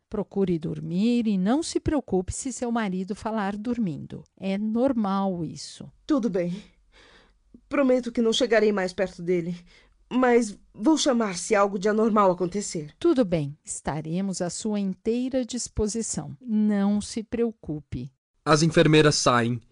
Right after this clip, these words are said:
Speaker 3: e Débora, não se contendo, chega outra vez perto do marido e fica tentando escutar se ele fala mais alguma coisa. Após meia hora nessa posição de alerta,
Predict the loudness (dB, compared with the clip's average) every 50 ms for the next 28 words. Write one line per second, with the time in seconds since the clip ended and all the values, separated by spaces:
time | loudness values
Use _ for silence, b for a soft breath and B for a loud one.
0 | _ _ _ -2 0 2 4 6 6 6 6 4 2 2 2 2 2 2 0 -2
1 | -2 0 -2 -2 0 2 2 2 2 0 0 -2 -2 4 4 6 6 6 6 6
2 | 6 6 4 4 2 2 4 4 4 2 2 2 2 4 4 4 4 2 -2 -4
3 | -2 0 0 0 2 2 0 0 -2 -4 b b b b b b b b -2 0
4 | 2 2 2 4 4 4 6 6 4 4 4 4 4 4 4 2 -2 -2 -4 -6
5 | -8 0 2 4 4 4 2 0 -2 2 2 4 4 4 0 0 0 2 2 2
6 | 2 2 0 0 2 0 0 0 -2 -4 -4 -4 -4 -6 -6 -6 -8 -12 -18 -20
7 | _ _ _ _ _ _ _ _ _ _ _ _ _ _ _ _ _ _ _ -8
8 | -4 2 2 2 2 2 2 2 2 4 4 2 4 4 4 4 4 2 0 0
9 | -2 -2 -2 -4 -6 -6 -6 -6 -6 -4 -2 -2 -2 -2 -2 -2 -2 -2 -2 -2
10 | -4 -10 -14 -14 -14